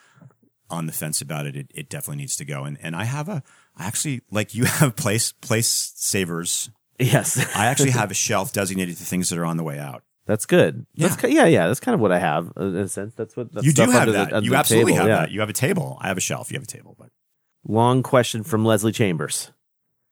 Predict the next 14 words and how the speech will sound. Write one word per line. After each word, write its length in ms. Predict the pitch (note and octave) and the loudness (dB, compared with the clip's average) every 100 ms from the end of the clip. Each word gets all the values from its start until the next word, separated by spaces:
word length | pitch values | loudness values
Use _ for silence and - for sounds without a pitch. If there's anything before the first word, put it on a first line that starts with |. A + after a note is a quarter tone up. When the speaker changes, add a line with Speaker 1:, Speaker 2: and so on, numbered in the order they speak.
| _ | _
Speaker 2:
He 160 | _ G#2+ | _ 2
wants 220 | A#2 B2 | 4 4
to 80 | C#3 | 6
hear 180 | B2+ B2+ | 6 6
our 100 | B2+ | 6
thoughts 340 | - B2 A#2+ | 4 4 4
on 80 | A#2+ | 2
the 60 | A2+ | 2
state 360 | - B2 C3 - | 2 4 4 4
of 140 | G#2+ | 0
the 80 | G2 | 0
kaiju 440 | - - B2+ B2+ | -2 2 2 2
collecting 400 | B2 B2+ B2 C3+ B2+ | 0 0 2 0 0
community. 580 | A2+ A#2 G2+ D2+ C2+ | 2 4 4 -2 -12